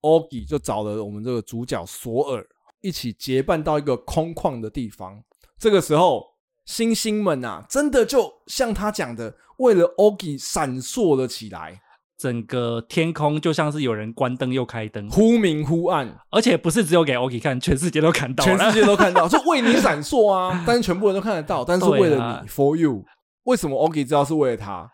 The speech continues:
Speaker 2: 啊。
Speaker 1: 因为他们毕竟是天才的精英学者，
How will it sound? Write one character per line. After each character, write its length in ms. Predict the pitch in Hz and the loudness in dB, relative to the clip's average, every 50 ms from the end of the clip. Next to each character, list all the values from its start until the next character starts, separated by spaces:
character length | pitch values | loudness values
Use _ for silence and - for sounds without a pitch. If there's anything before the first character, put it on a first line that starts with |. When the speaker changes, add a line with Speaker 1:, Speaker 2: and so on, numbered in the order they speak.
| _ _ | _ _
Speaker 2:
啊。 400 | - 123 123 117 113 104 107 107 - | -6 -4 -4 -4 -6 -8 -10 -2 2
Speaker 1:
因 80 | 220 226 | 2 4
为 40 | |
他 120 | 247 269 247 | 4 4 2
们 100 | 214 196 | 2 0
毕 160 | - 247 226 | -2 -2 -2
竟 160 | 202 233 208 | -2 -2 -2
是 140 | 185 214 202 | -2 -4 -6
天 360 | - - - - 196 202 220 226 | -6 -6 0 0 2 2 0 -2
才 340 | 208 - - 113 104 110 | -8 -8 -8 -6 -6 -6
的 200 | 113 - 131 117 | -6 -6 -6 -8
精 380 | - - - - 196 196 208 202 | -8 -8 -6 -4 -2 -2 -2 -4
英 240 | - 180 175 175 185 | -6 -6 -6 -6 -6
学 260 | 160 - - 107 110 | -8 -8 -6 -8 -8
者， 240 | 117 - - 107 | -8 -8 -12 -14